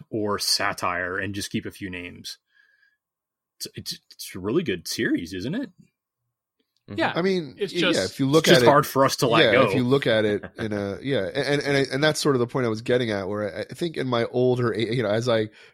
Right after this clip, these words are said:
Speaker 4: get a little older and I lose that sort of piss and vinegar of my youth,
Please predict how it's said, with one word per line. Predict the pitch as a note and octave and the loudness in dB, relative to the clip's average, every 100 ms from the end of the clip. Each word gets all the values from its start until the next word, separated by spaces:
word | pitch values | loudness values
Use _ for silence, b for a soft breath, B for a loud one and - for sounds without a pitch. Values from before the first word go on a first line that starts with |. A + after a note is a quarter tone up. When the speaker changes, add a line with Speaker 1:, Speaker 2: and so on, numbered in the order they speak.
| _ | _
Speaker 4:
get | C3+ C#3 | 0 4
a | |
little | C3+ B2+ | 4 6
older | B2 B2 A#2 A2+ G#2+ - _ _ | 4 4 2 2 2 -2 _ _
and | A2+ A2+ | -4 -2
I | G#2 | -2
lose | G#2+ B2 A#2 | 0 0 0
that | A2+ G#2+ G2+ _ | 2 2 0 _
sort | - A#2 | -4 0
of | G#2 - | 0 -2
piss | C#3 B2 | -4 -4
and | A2+ | -4
vinegar | A#2 A2+ A2 G#2+ G#2 | -4 -2 0 0 -2
of | G2+ G#2+ | -6 -6
my | G#2 | -6
youth, | G#2+ B2+ A#2+ - | -2 -2 -2 -6